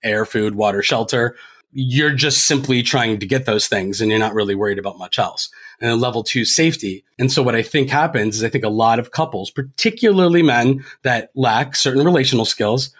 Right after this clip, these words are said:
are trying to reconnect with their sad, angry, disconnected relationship partners on a case-by-case basis through, uh, wanting to date, physical intimacy, uh, jewelry, all of the things that they might have done or used to do together when they were first dating, when they were first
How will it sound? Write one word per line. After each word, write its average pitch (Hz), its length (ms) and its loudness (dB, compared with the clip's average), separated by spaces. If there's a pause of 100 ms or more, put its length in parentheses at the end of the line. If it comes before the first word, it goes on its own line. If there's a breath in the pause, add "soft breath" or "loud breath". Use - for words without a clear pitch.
(280 loud breath)
are 147 80 0
trying 180 240 2
to 151 80 2
reconnect 135 920 0
with 127 160 -2
their 120 160 2
sad, 127 600 0
angry, 123 500 0
disconnected 123 680 0
relationship 131 560 2
partners 104 420 -4 (320 loud breath)
on 120 80 -2
a 120 60 -2
case-by-case 123 580 -2
basis 147 420 2
through, 113 320 0 (300 loud breath)
uh, 117 200 0
wanting 123 280 0
to 131 100 -2
date, 110 440 -4 (100)
physical 131 460 -2
intimacy, 110 720 -4 (260)
uh, 117 120 -8 (100)
jewelry, 117 680 0 (160)
all 226 220 4
of 269 100 2
the 269 120 4
things 202 380 4
that 175 120 2
they 160 100 4
might 147 220 4
have 139 160 0
done 139 320 4
or 135 120 -2
used 127 280 0
to 135 60 -2
do 117 180 2
together 135 400 2
when 139 140 4
they 139 40 4
were 127 120 2
first 127 260 -2
dating, 120 320 0
when 104 80 -4
they 107 80 -4
were 104 80 -6
first - 260 -2